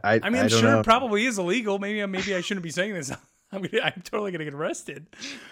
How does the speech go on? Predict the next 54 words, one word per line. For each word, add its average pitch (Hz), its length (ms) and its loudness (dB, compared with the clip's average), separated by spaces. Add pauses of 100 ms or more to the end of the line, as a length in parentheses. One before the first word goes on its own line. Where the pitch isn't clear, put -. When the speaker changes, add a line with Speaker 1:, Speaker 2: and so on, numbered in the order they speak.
Speaker 2:
Does - 240 -10
anybody 302 240 0
else 311 180 2
do 240 160 2
that? 392 220 -2
Email 302 480 -4
me, 151 140 -4
the 165 120 -4
enthused 220 300 -4
life 226 160 0
at 220 80 -4
gmail 226 340 -2
dot 233 140 0
com. 214 180 -2
Nobody 196 320 2
else 233 160 2
puts, 220 260 -6
like, 202 120 -4
an 156 80 -4
earbud, 175 720 -2 (160)
one 160 180 -6
earbud, 160 380 -8 (400)
'cause 262 100 -8
my 294 140 -2
ki-, 294 320 -12
Speaker 1:
I, 294 60 4 (100)
Speaker 2:
man, 415 160 -10
the 302 100 -6
Speaker 1:
I - 20 -4
Speaker 2:
kids 294 200 -2
are - 20 -6
going 254 240 -2
crazy. 233 540 -4
My 202 120 -2
wife's 196 280 -2
sleeping 196 260 -6
half 180 220 -4
the 180 80 -16
time. 175 480 -4 (300)
They, 208 120 2
they 208 220 2
sometimes 214 480 0
listen 202 220 -2
to, 190 60 -2
like, 170 240 -2
podcasts 185 640 -2
<laughs> 190 40 -4
I 156 60 -4
don't 190 140 -12
care 202 200 -10
to 190 80 -6
listen 147 400 -4
Speaker 1:
Yeah. 233 180 -8
Speaker 2:
to. 202 240 -6